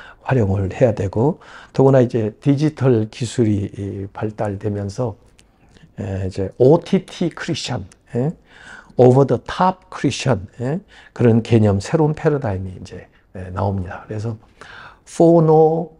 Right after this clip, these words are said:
사피엔스가 출연했다고 그러죠. 그래서 이 폰을 쓰는, 에, 온라인, 음, 상에서 활동하는 그런 사람들이 점점 많아지면서 최대 선교지가 어디냐?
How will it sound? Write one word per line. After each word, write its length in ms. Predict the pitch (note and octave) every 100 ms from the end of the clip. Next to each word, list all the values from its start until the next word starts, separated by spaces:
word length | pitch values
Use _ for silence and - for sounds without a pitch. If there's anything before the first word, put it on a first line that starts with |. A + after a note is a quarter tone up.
| _
사피엔스가 1120 | - D#3 - D3 C3 - - G#2 G2+ G2 F#2+
출연했다고 640 | - - C3 G#2+ F#2+ G2 F#2+
그러죠. 320 | F2+ - F2+ _ _ _ - - _ _ _ _ _ _
그래서 320 | - A#2 C3+ - - - -
이 80 | -
폰을 540 | - F3 F3+ D#3+ G#2+
쓰는, 420 | - - F3+ G#2+ E2 _ _
에, 400 | F2+ F2 F2 E2 - _ _ _
온라인, 560 | B2 A#2+ B2+ A2+ G#2 G2 - -
음, 340 | A#2 G#2+ G2 G#2+
상에서 540 | - B2+ A2 G2 A#2 - _
활동하는 640 | - D#3 D#3 A#2 G#2 F2+ - _ _
그런 220 | - G2+
사람들이 580 | F#2 A2 G2 - A2+ C#3+ - -
점점 380 | - C3 B2 A#2
많아지면서 880 | G#2 G#2+ A2 A2 G#2 G#2 A#2 C#3+ F#2+ _ _ _ - - _ _ _ _
최대 720 | - - G#3 A#3 A3+ G#3 F3 D3
선교지가 760 | - G3 G#3+ G#3 D#3 D3+ B2+
어디냐? 600 | G#2+ A#2 A#2 C3 A#2 F#2